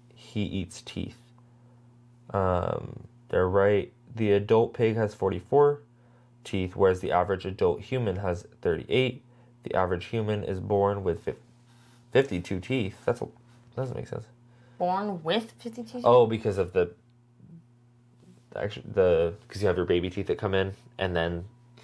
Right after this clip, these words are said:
Speaker 2: Oh! <laughs>
Speaker 1: Um,
Speaker 2: It's like, <laughs> are you born with, like, teeth in your
Speaker 1: it
Speaker 2: mouth?
Speaker 1: <laughs> Oh my gosh.
Speaker 2: That's so
Speaker 1: <laughs>
Speaker 2: weird.
Speaker 1: That's terrifying, kinda. The average piglet has about seventy-two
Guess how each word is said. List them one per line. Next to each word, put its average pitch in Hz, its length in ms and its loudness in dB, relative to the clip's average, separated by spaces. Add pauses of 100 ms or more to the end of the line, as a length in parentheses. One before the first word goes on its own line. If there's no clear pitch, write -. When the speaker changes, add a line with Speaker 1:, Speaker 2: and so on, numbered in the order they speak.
(460)
Speaker 2:
Oh! 269 880 6
<laughs> - 20 -4
Speaker 1:
Um, 113 480 6
Speaker 2:
It's - 240 -12
like, - 100 -4
<laughs> - 680 -8
are 233 120 0
you 226 180 -2
born 202 560 -4 (380)
with, 226 320 2
like, - 180 -4 (260)
teeth 226 300 -4
in 214 140 -2
your 185 140 2
Speaker 1:
it 185 60 -4
Speaker 2:
mouth? 214 220 0 (120)
Speaker 1:
<laughs> 214 40 -8 (460)
Oh 233 60 -10 (120)
my 104 160 4
gosh. 90 180 0 (260)
Speaker 2:
That's 185 220 4
so 214 140 -4
Speaker 1:
<laughs> - 20 -4
Speaker 2:
weird. 143 140 2
Speaker 1:
That's 135 300 4
terrifying, 87 500 4
kinda. 92 200 -2 (580)
The 123 180 6
average 120 300 2
piglet 107 320 4
has 104 140 2
about 98 280 4
seventy-two 101 960 0